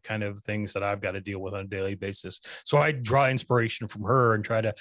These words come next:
help and support her as much as I can. And that, that also helps reinvigorate me as well. I think those are all things that are really kind of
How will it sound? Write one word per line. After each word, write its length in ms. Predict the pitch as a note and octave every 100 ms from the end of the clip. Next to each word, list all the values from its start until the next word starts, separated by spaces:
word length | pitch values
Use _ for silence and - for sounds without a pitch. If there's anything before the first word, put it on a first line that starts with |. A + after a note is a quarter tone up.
| - - -
help 180 | A2+
and 140 | A#2 A2+
support 320 | A#2 B2 A2
her 180 | B2+ B2+
as 160 | A2
much 200 | G#2+ G#2
as 120 | A#2 G2+
I 80 |
can. 300 | G2 A2 G2+
And 120 | G2+ G#2
that, 200 | G#2 A2 -
that 160 | A2
also 300 | G2+ G#2 A2+
helps 260 | G2 G2+ -
reinvigorate 600 | G#2 G2+ G2+ G2 F#2+ F#2
me 160 | G#2+ F#2
as 160 | E2+
well. 420 | G#2 F#2+ - - -
I 60 |
think 240 | - G2 -
those 260 | F#2+ F2+
are 120 | G2
all 260 | F#2+ F#2+ - - - - -
things 240 | G2 F#2+
that 100 | F#2
are 180 | G2 G2
really 260 | G2+ F#2+ G2
kind 200 | G#2 G2
of 260 | G#2 A2